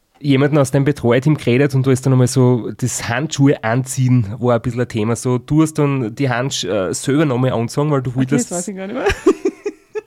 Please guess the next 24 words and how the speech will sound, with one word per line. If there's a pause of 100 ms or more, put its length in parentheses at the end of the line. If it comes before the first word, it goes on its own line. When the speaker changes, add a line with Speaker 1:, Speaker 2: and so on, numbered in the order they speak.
(220)
Speaker 2:
<laughs>
Speaker 1:
ähm,
du
wolltest
sie
irgendwie
so (100)
Speaker 2:
Ja.
Speaker 1:
angezogen
haben,
wie
du
sie
selber
anziehst
und
nicht
von
Speaker 2:
Ja.
Speaker 1:
jemand
anderen
angezogen
kriegen.
Speaker 2:
Ja.